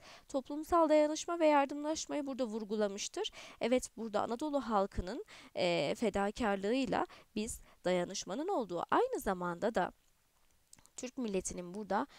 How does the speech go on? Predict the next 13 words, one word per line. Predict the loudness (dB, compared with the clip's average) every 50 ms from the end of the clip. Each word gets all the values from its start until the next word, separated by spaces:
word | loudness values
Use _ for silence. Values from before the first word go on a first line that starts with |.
| -20 _
göstermiş | -8 -8 -8 -4 0 0 0 0 -2 -4 -4
olduğu | -4 -4 -4 -6 -8 -8
müthiş | -8 -8 -8 -8 -8 -8 -10 -8 -6
özveriyi | -6 -6 -4 -2 0 0 0 0 -2
de | -2 -6
söyleyebiliriz. | -8 -6 -4 -2 2 4 4 4 4 4 2 2 2 0 -4 -10 -14 -20 -20 -14 _ -6
Bu | -4 -4
yüzden | -4 -4 -6 -6 -6
cevabımız | -6 -4 -4 -2 2 2 2 2 0 -2 -2 -2 -4 -6 -8 -10 -8 -4
bir, | -2 -2 -2 -4 -8 -14
iki, | -14 -10 -10 -10 -8 -4 -4
üç, | -4 -4 -4 -8 -14 -16 -20 _ _ -2
yani | 0 0 2 2 0 -2 -2 -4 -4 -4